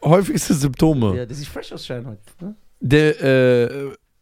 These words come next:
Speaker 1: der Migräne mit Aura ist die visuelle Form. Sie ist vor allem durch Lichtblitze und Flimmern im Blickfeld gekennzeichnet, welches die Form eines gezackten Kranzes annehmen könne. So, zack, zack, dann weißt du, ey, Aura.
Speaker 2: Okay.
Speaker 1: So. So, jetzt können wir natürlich die Farben eingehen. Aber wir gehen dann auf die Heilsteine.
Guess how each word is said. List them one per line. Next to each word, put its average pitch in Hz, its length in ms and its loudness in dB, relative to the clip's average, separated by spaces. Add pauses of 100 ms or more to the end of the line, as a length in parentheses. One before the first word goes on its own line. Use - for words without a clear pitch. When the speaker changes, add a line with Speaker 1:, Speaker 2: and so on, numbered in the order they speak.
(220)
Speaker 1:
der 127 180 2
Migräne 139 520 0
mit 123 180 -2
Aura 147 280 2
ist - 320 -4
die 110 100 -2
visuelle 110 340 0
Form. - 460 -4
Sie 120 180 -8
ist 123 160 -6
vor - 160 -2
allem 120 220 -2
durch 107 240 -4
Lichtblitze 117 640 -2
und 101 120 -6
Flimmern 120 400 0
im 101 140 -6
Blickfeld 113 420 -2
gekennzeichnet, - 760 -4 (500)
welches - 240 0
die 113 120 -4
Form 117 180 0
eines 107 160 -4
gezackten 107 480 -2 (320)
Kranzes 110 500 0
annehmen 98 300 -2
könne. - 320 -4
So, 85 180 -6 (160)
zack, - 140 -2
zack, - 120 -2 (240)
dann - 160 -8
weißt 104 180 -8
du, - 60 -12
ey, 98 280 -10
Aura. 101 380 -10 (180)
Speaker 2:
Okay. 120 460 -8
Speaker 1:
So. - 200 -8 (1500)
So, 120 220 4
jetzt 110 140 0
können 170 120 2
wir - 40 2
natürlich 131 240 -2
die 117 100 -6
Farben 110 220 2
eingehen. 95 260 -4
Aber 165 140 2
wir 170 80 -2
gehen 214 140 0
dann 202 120 2
auf 151 100 -4
die 160 140 2
Heilsteine. 95 560 -2